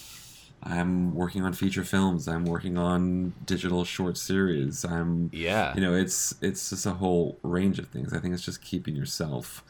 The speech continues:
Speaker 1: versatile and flexible and making sure you have multiple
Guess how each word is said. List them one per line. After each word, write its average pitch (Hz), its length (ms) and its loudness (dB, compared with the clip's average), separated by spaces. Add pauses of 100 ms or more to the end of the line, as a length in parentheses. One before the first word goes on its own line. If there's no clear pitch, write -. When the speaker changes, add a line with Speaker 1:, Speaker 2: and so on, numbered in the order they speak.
(380)
Speaker 1:
versatile 76 840 0
and 71 400 -4
flexible 69 1000 -4
and 80 520 -4
making 82 360 -2
sure 85 200 -4
you 82 160 -2
have 80 220 -4
multiple 82 800 -2